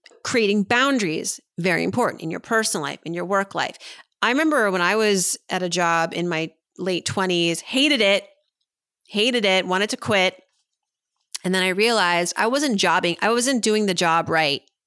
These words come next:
And I wa-, not to say that I wasn't performing the job correctly, but I myself was not creating any boundaries at work. I was taking it all on. I was taking it all in.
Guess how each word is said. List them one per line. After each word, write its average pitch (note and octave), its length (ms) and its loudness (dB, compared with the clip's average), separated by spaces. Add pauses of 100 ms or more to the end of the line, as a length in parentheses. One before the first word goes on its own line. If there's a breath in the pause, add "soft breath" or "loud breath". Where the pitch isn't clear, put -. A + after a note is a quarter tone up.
(120)
And G3 100 0
I G3+ 60 2
wa-, F3+ 140 -2 (100)
not A3 260 -2
to C#4 60 -6
say C#4 140 0
that A#3+ 120 0
I G#3 60 2
wasn't G#3 360 0 (360 loud breath)
performing A3 840 0
the F3 180 -4
job D#3+ 420 0 (1000 loud breath)
correctly, - 680 -4
but G3+ 180 -2
I C4 280 2
myself G#3+ 680 0 (520 loud breath)
was G3 440 2
not F#3+ 480 2
creating G3 460 0
any B3+ 280 0
boundaries F#3+ 460 0
at - 120 -6
work. - 440 -6 (100)
I G3 80 -2
was G#3 160 0
taking D#3+ 240 -6
it D3+ 100 -4
all G3 240 0
on. G3 380 2
I - 80 -6
was D3 80 -8
taking F3 300 -6
it F3+ 80 -4
all F#3 240 -2
in. E3+ 480 -2